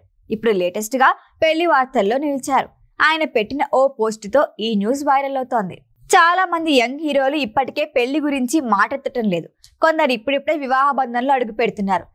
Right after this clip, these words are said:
కానీ సీనియర్ నటులు మాత్రం అయితే మళ్ళీ పెళ్లి, లేదంటే సెపరేషన్ తో హడావిడి చేస్తున్నారు. ఈ మధ్య నరేష్ పవిత్ర లోకేష్ విషయం ఎంత సంచలనం సృష్టించిందో ప్రత్యేకంగా చెప్పుకోవాల్సిన అవసరం లేదు.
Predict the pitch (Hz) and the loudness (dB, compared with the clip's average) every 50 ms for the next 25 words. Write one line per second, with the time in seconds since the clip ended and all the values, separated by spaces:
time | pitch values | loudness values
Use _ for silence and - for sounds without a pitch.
0 | _ _ _ _ - 320 294 294 302 339 311 - - 302 339 359 359 381 370 311 | _ _ _ _ 2 2 2 2 0 -6 -8 -4 0 2 2 2 2 0 0 0
1 | 285 254 285 277 269 254 240 220 208 202 - 277 330 - - - 202 190 196 190 | 0 0 0 -2 -2 0 2 0 0 0 -2 -4 -4 -4 -4 -4 -4 -4 -2 -2
2 | 196 233 277 302 294 277 269 262 277 - 269 254 247 247 254 - - _ _ _ | 0 0 2 2 0 0 0 -2 -4 -2 -2 -2 -2 -2 -4 -10 -10 _ _ _
3 | _ _ - 240 262 262 254 240 220 202 262 320 311 359 294 - 285 277 269 262 | _ _ 0 2 2 4 4 2 0 0 -2 -2 0 0 -2 0 0 -2 -2 0
4 | 269 277 220 214 254 294 359 311 311 233 226 240 247 269 277 - - 262 233 233 | -2 -2 -2 0 2 0 2 2 0 0 0 0 -2 -4 -4 -2 -2 -4 -4 -2
5 | - 220 208 190 170 - _ _ _ - - _ - - - - - 294 320 311 | -4 0 2 2 0 0 _ _ _ -20 -20 _ -20 -20 -10 0 2 2 4 4
6 | 294 269 254 285 320 294 269 269 277 311 - - 294 269 269 - 294 277 269 262 | 4 2 2 0 -2 0 0 0 0 -2 0 0 0 0 0 0 -2 -4 -2 -2
7 | 254 254 277 269 247 247 247 226 - 302 294 - 208 220 247 277 285 - 294 294 | -2 -2 -4 -4 -4 -4 -4 -2 0 -2 -2 0 -2 -2 -2 -2 -4 -2 -2 -2
8 | - 277 240 240 240 - 269 269 262 254 - 226 208 - - 220 214 - 226 208 | 0 -2 -2 -2 -2 -2 -2 -2 -2 -6 -6 -8 -10 -8 -8 -10 -8 -6 -6 0
9 | 202 247 294 370 381 - 302 277 262 262 262 277 285 277 254 240 240 247 247 - | 4 6 6 6 4 4 2 0 0 0 -2 -4 -4 -4 -4 -2 -2 -2 0 -2
10 | 233 220 - 240 220 226 214 196 180 180 180 214 247 254 226 220 220 - 240 202 | -4 -4 -4 -4 0 0 2 2 2 0 -2 -2 -2 0 0 -2 -4 -4 -4 -2
11 | 190 180 170 160 | 0 0 -2 -2